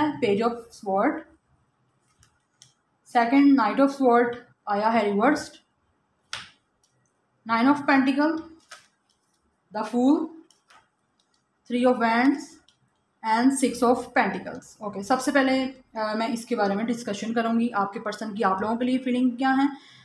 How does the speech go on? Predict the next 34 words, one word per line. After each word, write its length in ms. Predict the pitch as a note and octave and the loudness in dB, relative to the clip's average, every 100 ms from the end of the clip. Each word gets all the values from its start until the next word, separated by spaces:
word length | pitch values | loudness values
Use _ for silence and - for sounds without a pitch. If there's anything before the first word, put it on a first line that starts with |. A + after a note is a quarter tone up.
| _ _ _ | _ _ _
then 320 | F#3+ C4 D#4+ F4+ - _ G3 | 2 2 4 -2 -10 _ -2
बाद 220 | G#3+ G3+ | 0 2
में 140 | A3+ | 0
उन, 200 | C4+ G#3 G3+ A#3 | -2 -6 -8 -16
उसकी 180 | - | -12
तरफ 180 | A3+ G3 | -8 -8
जाएंगे, 360 | F#3 E3+ E3+ - - _ | -8 -14 -14 -18 -20 _
ठीक 100 | _ | _
है। 160 | C#4+ D#4+ - - - - - - | -8 -8 -14 -20 -20 -20 -20 2
First 180 | F4 F#4 | 2 4
of 100 | G4+ | 2
all 120 | F4+ | 2
तो 60 | E4+ | 2
मुझे 140 | E4 | 2
लगता 200 | D4 C4 | 2 2
है 60 | D4 | 0
इस 100 | D4 | 2
person 280 | C#4 C#4 C#4 | 0 4 4
का 60 | |
star 280 | C#4 A#3+ A3 | 4 4 2
sign 220 | A#3 B3 A3+ | 2 0 0
Gemini, 300 | G#3 G#3+ A#3+ | 0 0 0
Libra, 240 | G3 G#3+ | 0 -2
Aquarius 380 | G#3 G3 G3 A#3 | -2 -4 0 0
हो 80 | B3+ | 0
सकता 280 | A#3+ B3+ B3 | -2 -2 0
है, 140 | B3+ C4 | 0 0
Taurus, 280 | A3+ A#3 B3+ | 0 0 0
Virgo, 260 | G#3 G3+ G3+ | -4 -4 -4
Capricorn 460 | G3 A#3 B3 C4 C4+ | -6 -4 -2 2 2
हो 60 | B3+ | 0
सकता 320 | C4+ - A#3+ | -4 -2 -2
है, 220 | B3 A#3+ | -2 -4
Aquarius 560 | A#3+ A#3 A#3+ A#3+ C4+ | -8 0 4 4 4